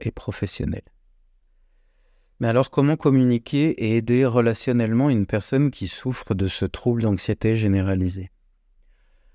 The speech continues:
Lorsqu'on aide quelqu'un avec ce trouble, comme David, il est important d'offrir un soutien constant sans renforcer ses inquiétudes.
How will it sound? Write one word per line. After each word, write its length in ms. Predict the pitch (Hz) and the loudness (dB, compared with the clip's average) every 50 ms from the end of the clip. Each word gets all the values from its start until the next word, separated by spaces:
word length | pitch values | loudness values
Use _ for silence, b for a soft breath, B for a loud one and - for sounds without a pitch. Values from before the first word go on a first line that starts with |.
| - _ - _ - | -20 _ -20 _ -4
Lorsqu'on 340 | 127 123 - - 139 131 135 | -4 -4 0 2 4 4 4
aide 180 | 147 160 - | 4 2 0
quelqu'un 520 | - - 127 110 101 - - 147 147 151 147 | 2 0 0 0 0 -2 0 0 2 4 2
avec 240 | 123 107 107 - | 2 2 0 -2
ce 100 | - - | -2 -6
trouble, 460 | 107 98 - - - 123 135 135 123 - | -6 -6 -6 -4 -2 -2 0 0 -2 -4
comme 260 | - - 107 104 107 | 0 0 2 2 2
David, 540 | 101 113 110 101 98 104 120 127 127 104 - _ _ _ _ _ _ _ _ _ _ _ _ | 2 2 0 0 -2 -4 -2 -4 -4 -6 -6 _ _ _ _ _ _ _ _ _ _ _ _
il 160 | - - 113 127 | -4 -2 0 2
est 40 | |
important 600 | 131 135 139 135 - 156 135 - - - 160 170 | 2 2 0 0 -2 -6 -6 -6 -2 -2 0 2
d'offrir 420 | 160 127 117 - - - 156 143 135 | 2 2 0 0 -2 -2 0 0 0
un 80 | 120 | -2
soutien 460 | - - - 131 113 - - 139 143 139 | -2 -4 -6 -8 -8 -2 -2 -2 -2 -2
constant 520 | - 135 123 123 - - - 135 135 147 | -2 -4 -4 -4 -6 -4 -4 -2 -2 -4
sans 380 | 147 - - - - 123 127 123 | -6 -10 -8 -4 -2 -2 0 0
renforcer 560 | 117 117 113 - - 123 - - - 135 131 | -2 -4 -4 -2 -2 -2 -2 -2 -6 -6 -6
ses 260 | - - 101 95 92 | -4 -4 -4 -2 0
inquiétudes. 760 | 110 107 107 - - 110 - - - - 98 92 95 92 92 | -2 -2 -2 -2 -4 -6 -6 -6 -4 -4 -4 -4 -4 -8 -8